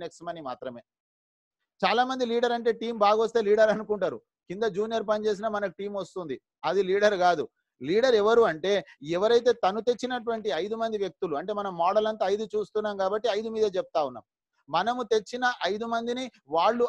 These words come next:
ఐదు ఐదు చేసుకోవడానికి ఎవరైతే సహకరిస్తారో అతనే లీడర్. మీరు పది మందిని తెస్తే వాళ్ళకు కూడా ఐదైదు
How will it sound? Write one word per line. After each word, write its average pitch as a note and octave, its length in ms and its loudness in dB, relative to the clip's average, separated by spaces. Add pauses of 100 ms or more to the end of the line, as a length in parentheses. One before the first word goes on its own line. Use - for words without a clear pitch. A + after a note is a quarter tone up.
(160)
ఐదు A3+ 120 -2 (100)
ఐదు C4 120 -2 (100)
చేసుకోవడానికి G#3 640 -2
ఎవరైతే F#3 380 -6
సహకరిస్తారో F3 720 -4
అతనే D#3+ 320 -8
లీడర్. B2 260 -8 (640)
మీరు D#3+ 220 -6
పది E3 180 -4
మందిని A3 320 -2
తెస్తే A3 260 0 (400)
వాళ్ళకు B3+ 320 4
కూడా C4+ 180 0
ఐదైదు B3+ 260 4